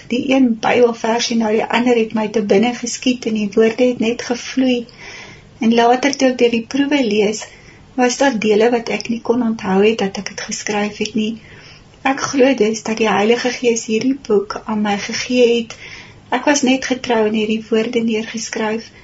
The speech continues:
en alle eer kom God toe. Met gesinstyd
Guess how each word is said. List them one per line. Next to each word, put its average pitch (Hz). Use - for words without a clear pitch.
en 247
alle 269
eer 214
kom 226
God 202
toe. 220
Met 277
gesinstyd 311